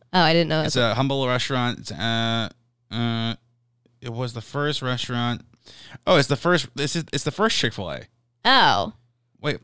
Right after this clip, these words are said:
Speaker 2: that's what
Speaker 1: That
Speaker 2: this
Speaker 1: doesn't make
Speaker 2: is.
Speaker 1: sense.
Speaker 2: Wait, hold on. Uh, mm, mm, mm.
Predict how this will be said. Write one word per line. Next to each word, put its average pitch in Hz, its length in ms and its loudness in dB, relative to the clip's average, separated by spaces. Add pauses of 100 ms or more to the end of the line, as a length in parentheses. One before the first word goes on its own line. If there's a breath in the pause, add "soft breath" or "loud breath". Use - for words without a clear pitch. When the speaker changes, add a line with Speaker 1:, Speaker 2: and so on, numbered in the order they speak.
Speaker 2:
that's 170 280 -2
what 160 60 -6
Speaker 1:
That 226 60 4
Speaker 2:
this 226 80 4
Speaker 1:
doesn't 233 100 4
make 175 240 4
Speaker 2:
is. 123 80 -2
Speaker 1:
sense. 139 240 -2
Speaker 2:
Wait, 147 160 0
hold 160 160 -2
on. 98 300 -4 (600)
Uh, 131 480 0 (1300)
mm, 95 260 -8
mm, 95 180 -10
mm. 131 180 -6